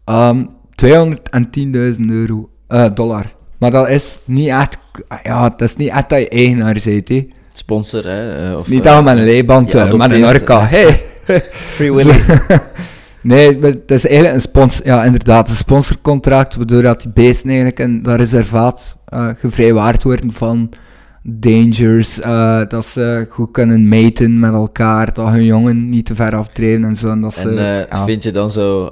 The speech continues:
Speaker 2: à la Hangover-style end credits, zo gekke foto's terug? Dat je helemaal,
Speaker 1: <laughs>
Speaker 2: eh,
Speaker 1: Ik heb wel, ja, oké,
Speaker 2: blacked out,
Speaker 1: ik heb,
Speaker 2: eh.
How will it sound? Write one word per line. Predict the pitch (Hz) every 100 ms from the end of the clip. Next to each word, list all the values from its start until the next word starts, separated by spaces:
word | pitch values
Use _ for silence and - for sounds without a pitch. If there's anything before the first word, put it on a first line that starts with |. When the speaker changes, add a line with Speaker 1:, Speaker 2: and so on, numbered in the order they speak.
| -
Speaker 2:
à | 98
la | 95 92 95 -
Hangover-style | 92 98 98 104 104 101 - - 95 95
end | 58 98
credits, | - 104 98 101 - - - _ _ _ _ _ _
zo | - 98
gekke | 95 117 110 101 98 110 -
foto's | 123 117 117 123 -
terug? | - 131 156 - _ _ _ _ _ _ _
Dat | 110 -
je |
helemaal, | 101 101 101 131 131 104
Speaker 1:
<laughs> | 101
Speaker 2:
eh, | 98 - - - 123 - - - -
Speaker 1:
Ik | 123
heb | 175
wel, | 147 156 160 143 135
ja, | 127 127 123
oké, | 131 117
Speaker 2:
blacked | 135 127 113
out, | 120 120
Speaker 1:
ik | 120
heb, | 147
Speaker 2:
eh. | 113 117